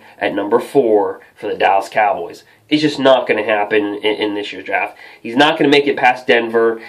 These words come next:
He's not gonna make it, maybe not even past the forty-niners. I mean, quarterbacks are just getting shoved way up, and that, that's how it's affecting the draft. So that's how it's gonna affect the forty-niners,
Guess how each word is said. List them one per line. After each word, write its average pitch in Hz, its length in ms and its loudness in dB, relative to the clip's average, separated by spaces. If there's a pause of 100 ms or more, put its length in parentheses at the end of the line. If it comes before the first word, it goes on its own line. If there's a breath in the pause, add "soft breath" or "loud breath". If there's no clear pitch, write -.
(140)
He's 120 160 -10
not 135 260 2
gonna 135 140 0
make 123 300 0
it, 123 280 0 (640 loud breath)
maybe 160 440 4
not 143 240 4
even 123 300 0
past 120 280 2
the - 60 -18
forty-niners. 101 880 -2 (300 loud breath)
I 120 100 0
mean, 120 500 0 (280)
quarterbacks 170 500 2
are 139 60 -8
just 131 320 -4
getting - 180 0
shoved - 480 2
way 117 240 4
up, 104 300 0
and 127 100 -2
that, 139 320 0
that's 151 200 2
how 151 100 4
it's 143 100 2
affecting 131 460 -2
the 107 80 0
draft. - 300 -2
So 131 40 -10
that's 196 200 4
how 208 100 4
it's - 80 -4
gonna 160 160 2
affect - 240 0
the - 40 -12
forty-niners, 120 800 2